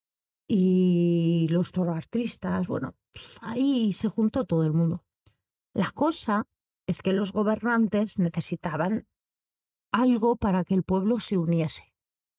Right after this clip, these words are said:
Algo que dijese, "Mira, esto es de todos". Y crearon a Serapis Bey. Lo crearon los políticos.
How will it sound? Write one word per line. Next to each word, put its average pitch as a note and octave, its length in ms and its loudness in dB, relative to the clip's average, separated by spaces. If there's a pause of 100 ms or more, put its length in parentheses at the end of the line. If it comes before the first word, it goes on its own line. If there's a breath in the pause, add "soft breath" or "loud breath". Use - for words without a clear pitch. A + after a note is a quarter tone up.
(1160)
Algo G#3 500 -2
que G3 160 -2
dijese, F#3 420 -2
"Mira, F#3+ 280 2
esto A3 240 0
es G3 80 2
de F3+ 100 0
todos". - 600 -4 (320)
Y A3+ 100 2
crearon B3+ 760 0
a F3+ 100 0
Serapis E3+ 480 -2
Bey. D3+ 180 -6 (960)
Lo A3+ 140 2
crearon C#4+ 380 2
los D4 140 0
políticos. - 880 -2